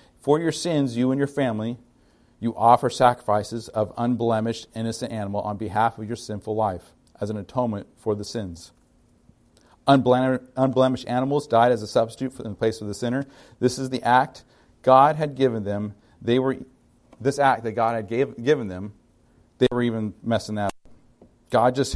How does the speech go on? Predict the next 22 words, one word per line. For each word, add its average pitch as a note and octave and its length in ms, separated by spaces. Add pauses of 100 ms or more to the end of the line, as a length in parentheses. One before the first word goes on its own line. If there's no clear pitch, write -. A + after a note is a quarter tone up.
(120)
had A#2+ 280
Jerusalem C3 380
destroyed G#2+ 500 (300)
and A2 100
then A2+ 80
was A2 140
gracious A#2+ 320
enough A#2+ 240
to G#2 80
let A2+ 160
them G#2+ 340
repent B2+ 460
and A#2+ 120
rebuild A#2 440
the A#2 80
temple, G#2 400
let A2 120
them A2+ 160
rebuild C3+ 360
the B2+ 80
walls. G#2 340 (560)
Now, B2 460